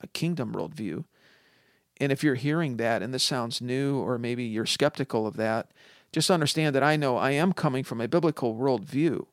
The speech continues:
I understand there are different worldviews. But I challenge you and I invite you, invite you to consider this, to explore this. Some of you are more already established in a biblical worldview and you immediately resonate with this.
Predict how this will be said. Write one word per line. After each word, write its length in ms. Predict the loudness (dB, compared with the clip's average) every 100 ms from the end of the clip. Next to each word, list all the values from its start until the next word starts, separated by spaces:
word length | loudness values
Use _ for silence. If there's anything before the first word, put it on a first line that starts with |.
| _ -4
I 120 | 0
understand 500 | 0 0 0 -2 -2
there 140 | -2
are 80 | 0
different 440 | -2 -2 -6 -6
worldviews. 800 | -4 -4 -4 -2 0 0 -2 -6 -8 _ _ -20 -20 -20 _
But 260 | 0 2 4
I 120 | 2 2
challenge 520 | 2 2 4 2 0
you 160 | -2
and 100 | 0
I 60 | -2
invite 460 | -2 2 2 2 -4
you, 120 | -4 _ -4
invite 420 | -2 4 2 4
you 140 | -2
to 160 | -2 -6
consider 720 | -6 -4 0 2 2 4 2
this, 500 | 0 -4 -2 -4 -6 _ _ _ _ _ -4
to 140 | 0
explore 640 | 2 0 0 2 4 4
this. 480 | 2 -2 -4 -6 -6 _ _ _ -20
Some 200 | -2 2
of 160 | 4 2
you 160 | 4 4
are 120 | 4
more 380 | 4 4 4 0 _ _ _ _ 4
already 420 | 6 6 4 2
established 640 | 2 4 6 6 4 2
in 140 | 0 0
a 60 |
biblical 500 | 2 0 0 0 -2
worldview 640 | 0 0 0 -4 -2 -2 -2
and 140 | -4
you 160 | 0 0
immediately 540 | 0 -2 -2 -2 -2
resonate 800 | -4 0 2 2 0 -4 -6 -8 -6
with 160 | -6
this. 400 | -2 -2 -2 -6